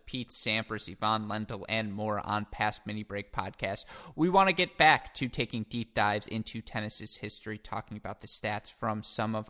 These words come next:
the most notable players in tennis's past. And joining me to do just that, as well as break down today's news, is the former superstar for Denison's men's tennis, one of the co-hosts of this Mini Break podcast,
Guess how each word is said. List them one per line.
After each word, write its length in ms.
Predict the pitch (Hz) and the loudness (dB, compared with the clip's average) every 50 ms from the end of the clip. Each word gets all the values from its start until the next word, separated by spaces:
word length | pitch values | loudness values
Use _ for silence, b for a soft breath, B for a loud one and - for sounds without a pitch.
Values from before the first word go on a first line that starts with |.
| - - - | -12 -10 -8
the 140 | 120 113 | -6 -6
most 320 | 110 113 104 110 - - 110 | -4 -4 -6 -6 -6 -6 -4
notable 420 | 110 117 120 117 107 - 101 104 | -2 -2 -2 -2 -4 -6 -8 -8
players 520 | - - - 117 110 107 107 110 110 - B B B B B B B _ | -8 -6 -4 0 0 0 0 -2 -4 -6 B B B B B B B _
in 220 | - 143 147 160 151 | 0 2 2 2 0
tennis's 560 | - - 135 120 113 104 - - 98 95 - | 2 2 2 2 2 0 -4 -4 -6 -6 -6
past. 500 | - - - 110 107 107 107 107 - - B B B 185 B | 0 4 4 6 6 6 4 2 -2 -8 B B B 0 B
And 200 | - 147 147 131 | 4 4 4 4
joining 340 | - 151 156 165 160 143 | 4 4 4 4 2 0
me 140 | 127 127 127 | -2 -2 -4
to 260 | - - - 156 139 | -4 -4 -2 -2 -2
do 260 | 120 - - 123 117 110 | -2 -2 -4 -4 -4 -2
just 360 | - 123 110 107 - - - | 0 0 0 0 0 0 0
that, 180 | 104 104 107 | 2 2 2
as 180 | 107 107 - - | 0 0 0 0
well 160 | 101 107 107 | 0 0 -2
as 140 | 104 107 - | -2 -4 -6
break 320 | - - 101 95 107 - | -4 -4 -2 -2 -4 -4
down 240 | - 98 104 101 104 | -6 -6 -6 -6 -6
today's 460 | - - - - 104 107 104 107 - | -10 -12 -8 -6 -4 -4 -4 -6 -6
news, 320 | 101 104 107 107 107 - - - | -6 -6 -6 -4 -6 -6 -4 0
is 360 | 127 127 127 120 107 - - B B B B | 2 4 4 2 0 -4 -6 B B B B
the 120 | - 113 110 | -8 -8 -8
former 460 | - - - 160 151 131 117 110 104 | -6 -2 0 2 2 2 0 -2 -4
superstar 760 | - - - - 151 - - - - - - 120 95 95 104 | -4 -4 -2 -2 2 8 8 8 8 8 0 0 0 -2 -2
for 280 | - - 127 117 104 107 | -4 -2 -2 -2 -2 -2
Denison's 580 | - 113 107 104 104 - - 98 101 - - | -2 -2 -2 -2 -2 -4 -6 -6 -6 -8 -8
men's 300 | - 107 101 104 - - | -8 -8 -8 -8 -10 -10
tennis, 360 | - - 104 101 101 - - | -6 -6 -6 -6 -6 -8 -8
one 160 | - 123 123 117 | -6 -4 -4 -4
of 120 | 101 - | -6 -6
the 100 | 110 104 | -10 -10
co-hosts 640 | - - - 147 131 120 - - 107 104 104 - | -8 -4 0 0 0 0 0 0 -2 -2 -2 -2
of 260 | - - 127 123 107 - | 2 4 4 4 4 0
this 220 | 107 104 - - | -6 -6 -6 -6
Mini 200 | 107 107 107 107 | -6 -6 -6 -6
Break 320 | - - 104 104 104 - | -6 -4 -4 -4 -4 -4
podcast, 600 | - - 92 80 - - - 113 101 98 92 - | -8 -8 -8 -8 -8 -4 -4 -2 -2 -2 -4 -6